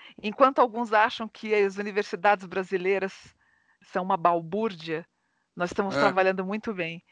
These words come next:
Speaker 1: E a gente vai sair na frente, você vai ver. Em julho
Speaker 2: Você
Speaker 1: já vamos estar mais ou menos organizados, sim.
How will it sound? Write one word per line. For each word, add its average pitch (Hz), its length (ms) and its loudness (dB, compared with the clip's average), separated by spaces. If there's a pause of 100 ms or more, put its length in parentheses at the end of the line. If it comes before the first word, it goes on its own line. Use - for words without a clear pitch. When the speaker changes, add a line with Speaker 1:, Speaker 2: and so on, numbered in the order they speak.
(200)
Speaker 1:
E 190 100 4
a 190 40 4
gente 202 200 -4
vai 208 120 4
sair 214 240 -4
na 220 100 -4
frente, 208 380 -6
você 202 200 -8
vai 208 160 0
ver. 190 300 0
Em 220 160 2
julho 226 320 -2
Speaker 2:
Você 226 40 -2
Speaker 1:
já 220 140 4
vamos 226 260 4
estar 233 140 4
mais 214 220 2
ou 226 60 -6
menos 220 180 -6
organizados, 202 680 2
sim. 214 440 -8